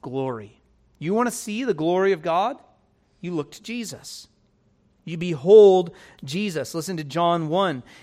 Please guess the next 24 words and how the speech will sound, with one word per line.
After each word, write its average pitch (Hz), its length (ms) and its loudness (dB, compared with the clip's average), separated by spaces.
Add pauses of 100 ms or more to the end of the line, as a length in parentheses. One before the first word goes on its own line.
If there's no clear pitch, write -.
(140)
"And 147 160 -6
the 143 80 0
Word 170 360 4
became 160 380 -8
flesh 190 520 -6
and 147 140 -12
dwelt 160 320 -4
among 156 340 -6
us, 139 220 -12
and 143 180 -8
we 190 180 -8
have 151 220 -8
seen 214 640 -6 (200)
his 190 520 -2
glory. 143 800 -2 (420)
Glory 170 440 2
as 139 140 -8
of 135 100 -10
the 143 120 -8
only 143 160 -6
Son 139 280 -6
from 139 160 -12
the 131 100 -8
Father, 131 480 -4